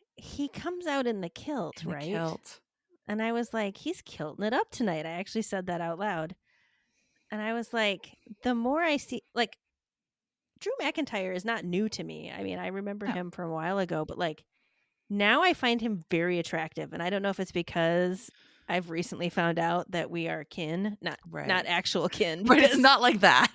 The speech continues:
Speaker 2: <laughs>
Speaker 1: It's really not like that.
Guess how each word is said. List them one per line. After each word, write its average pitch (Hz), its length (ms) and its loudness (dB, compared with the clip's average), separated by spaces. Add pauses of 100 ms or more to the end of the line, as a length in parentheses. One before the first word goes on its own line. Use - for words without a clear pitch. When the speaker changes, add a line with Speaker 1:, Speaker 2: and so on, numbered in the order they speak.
Speaker 2:
<laughs> 719 220 10 (1300)
Speaker 1:
It's 494 420 6 (100)
really 480 260 10 (120)
not 494 100 6 (100)
like - 200 0
that. - 180 8